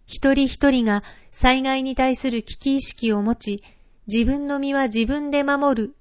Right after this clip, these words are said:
自助の大切さをより多くの市民に感じてもらうため、各種訓練を通して啓発などしていきますが、いかに多くの人に参加してもらえるような訓練を行うか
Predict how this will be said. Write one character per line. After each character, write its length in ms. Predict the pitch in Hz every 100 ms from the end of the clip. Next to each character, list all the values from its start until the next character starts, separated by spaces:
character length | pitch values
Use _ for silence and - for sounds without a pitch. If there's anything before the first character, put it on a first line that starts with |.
| -
自 200 | 202 285
助 180 | 294 285
の 160 | 220
大 240 | 185 220 247
切 260 | 269 -
さ 220 | - 240 233
を 120 | 226 - _ _ -
よ 180 | 233
り 180 | 254 269
多 220 | - 277 302
く 120 | 277
の 120 | 262
市 140 | - 247
民 200 | 233 214
に 120 | 202
感 240 | 208 233
じ 120 | 247
て 100 | 247
も 120 | 240 240
ら 140 | 240
う 60 | 240
た 120 | 226
め、 240 | 226 226 - - _ _ -
各 240 | 269 -
種 180 | - 233
訓 240 | - 294
練 220 | 254 233 220
を 80 |
通 240 | 220 269 247
し 160 | -
て 220 | - 202 -
啓 220 | 240 247
発 260 | 254 - 262
な 140 | 262
ど 100 | 240
し 140 | 214
て 80 | -
い 80 | 240
き 120 | -
ま 140 | 247 247
す 140 | 226
が、 180 | 208 202 - - - _ _ -
い 140 | 226
か 220 | 285 311
に 180 | 302 269
多 240 | 269 302 302
く 140 | 277
の 120 | 247
人 260 | 226 - 254
に 220 | 226 - -
参 260 | - 226
加 120 | 233 247
し 100 | -
て 120 | 254
も 140 | 247
ら 120 | 262
え 80 | 269
る 120 | 269
よ 140 | 277 277
う 60 |
な 120 | 247 220
訓 260 | - 262
練 240 | 233 220 208
を 200 | 190 196
行 140 | 269
う 260 | 269 277 269
か 280 | - 214